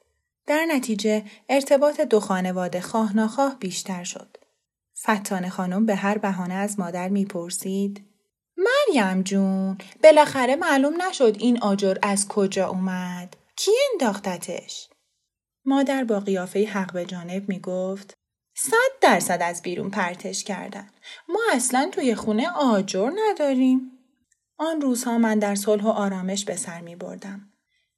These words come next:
گویی انتقامی که گرفته بودم مرا برای مدتها آرام نگه می‌داشت. مادر به خاطر من دروغ می‌گفت.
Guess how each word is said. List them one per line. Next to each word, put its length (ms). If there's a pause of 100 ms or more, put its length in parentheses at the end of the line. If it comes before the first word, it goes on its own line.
گویی 460
انتقامی 580
که 160
گرفته 480
بودم 500 (140)
مرا 300
برای 380
مدتها 680
آرام 400
نگه 400
می‌داشت. 560 (360)
مادر 340
به 100
خاطر 400
من 220
دروغ 380
می‌گفت. 560